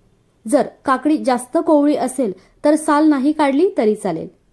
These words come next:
काकडीतील पाणी काढायचं नाही. काकडीतील पाण्यातच आपण पीठ भिजवणार आहोत. आता ह्यात काय घालायचं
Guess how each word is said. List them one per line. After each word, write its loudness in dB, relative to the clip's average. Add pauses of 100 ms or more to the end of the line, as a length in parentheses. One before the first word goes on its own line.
(920)
काकडीतील 0
पाणी 0
काढायचं 0
नाही. 2 (920)
काकडीतील 2
पाण्यातच 0
आपण -2 (220)
पीठ 0
भिजवणार 0
आहोत. 2 (1700)
आता 0
ह्यात 2
काय 2
घालायचं 0